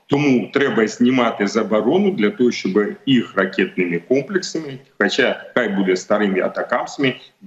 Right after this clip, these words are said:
бити по аеродромах. Тобто, коли вони зняли, це ж ефект,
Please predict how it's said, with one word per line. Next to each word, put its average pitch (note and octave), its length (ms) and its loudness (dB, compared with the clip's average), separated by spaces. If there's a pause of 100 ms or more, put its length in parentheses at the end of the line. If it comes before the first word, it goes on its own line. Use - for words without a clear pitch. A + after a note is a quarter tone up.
бити E3+ 320 2
по B2 220 2
аеродромах. A2 560 0 (400)
Тобто, B2 240 0
коли D3+ 220 4
вони C#3+ 240 2
зняли, D3 380 2
це E3 160 0
ж E3+ 160 0
ефект, G3+ 280 0